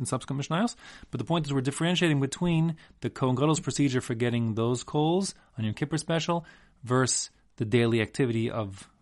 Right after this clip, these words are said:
the Kohanim who will offer it inside the Kodesh Kodashim. It's a machlokas achronim if the Kohen Gadol, who has to do everything on Yom Kippur, does the regular day's Ketores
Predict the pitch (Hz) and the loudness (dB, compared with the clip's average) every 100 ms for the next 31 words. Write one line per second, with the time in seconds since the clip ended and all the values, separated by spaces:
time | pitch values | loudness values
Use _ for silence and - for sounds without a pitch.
0 | _ _ _ _ _ - 156 - 113 110 | _ _ _ _ _ -20 -20 -8 -2 -2
1 | - _ _ - 110 123 135 120 117 113 | -4 _ _ -4 -2 2 2 2 2 0
2 | 104 101 120 110 117 113 113 104 101 113 | -2 -2 -2 -2 -2 -4 -4 -4 -4 -4
3 | 104 117 110 107 107 - - - - - | -4 -2 0 -2 -6 -14 -20 -20 -20 -20
4 | _ _ - - 127 - 180 180 156 120 | _ _ -14 -6 -4 0 0 0 -2 -2
5 | 127 143 175 123 110 160 160 - - 127 | 0 4 4 4 2 -2 -4 -10 -2 -2
6 | - - - - 127 123 127 120 123 147 | -2 -20 -20 -10 -4 -2 0 0 2 2
7 | 120 113 101 - 113 170 156 120 110 - | 2 0 -4 -2 2 4 4 2 0 -2
8 | - 123 123 - - - 143 110 127 123 | 0 0 -2 -12 -20 -16 -6 2 2 2
9 | 110 - _ _ _ - 123 113 104 - | 0 -6 _ _ _ -8 0 0 -2 -14
10 | 185 120 123 156 156 139 123 120 - 147 | -6 0 4 6 6 6 6 2 -4 -12
11 | 107 113 120 117 110 98 - _ _ _ | -4 2 4 4 2 -2 -12 _ _ _
12 | _ _ - 123 - 117 120 147 - | _ _ -6 -4 0 2 2 0 -4